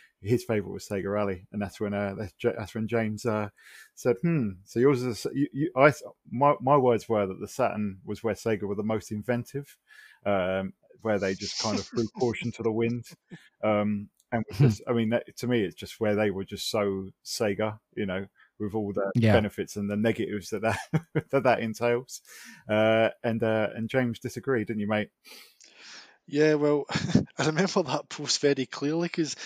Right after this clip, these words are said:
Speaker 2: y-, I, I don't know if it was a piece you'd written for, was it, was it Game Chipper you'd written it for? I think it was, or one of your, your kinda, your sites that you write for, and you had said, you know, that the, the Saturn was, was Sega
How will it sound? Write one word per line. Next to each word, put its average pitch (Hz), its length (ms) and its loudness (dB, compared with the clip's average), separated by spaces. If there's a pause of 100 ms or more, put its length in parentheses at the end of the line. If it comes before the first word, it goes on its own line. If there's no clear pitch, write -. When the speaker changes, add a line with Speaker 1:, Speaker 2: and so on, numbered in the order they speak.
(340)
Speaker 2:
y-, - 160 -18
I, 151 60 -4
I 147 40 -6 (120)
don't - 60 -8
know 202 60 -2
if 180 120 -6
it 165 60 -6
was 135 120 -2
a 120 60 -2
piece - 300 -2
you'd 127 160 -4
written 135 260 -2
for, 127 300 0
was 117 140 -2
it, 117 100 -10 (160)
was 127 140 -12
it 120 100 -12
Game 165 180 -6
Chipper 180 320 -2
you'd 170 220 -6
written 165 160 0
it 160 80 -12
for? 165 200 0
I 143 40 -6
think 143 260 -8
it 127 60 -6
was, 117 280 -4 (360)
or 120 100 -8
one 120 160 -6
of 131 80 -6
your, 120 180 2
your 110 180 -8
kinda, 113 300 -8 (120)
your 117 80 -10
sites 123 320 -2
that 139 80 -4
you 131 120 -4
write 123 160 -4
for, 127 260 0
and 120 120 -10
you 110 60 -8
had 110 120 -6
said, 117 380 0 (560)
you 120 80 -10
know, 104 200 -8
that 101 300 -8
the, 92 200 -16
the 104 80 -8
Saturn 113 500 -4
was, 107 380 -8
was 117 160 -4
Sega 117 320 0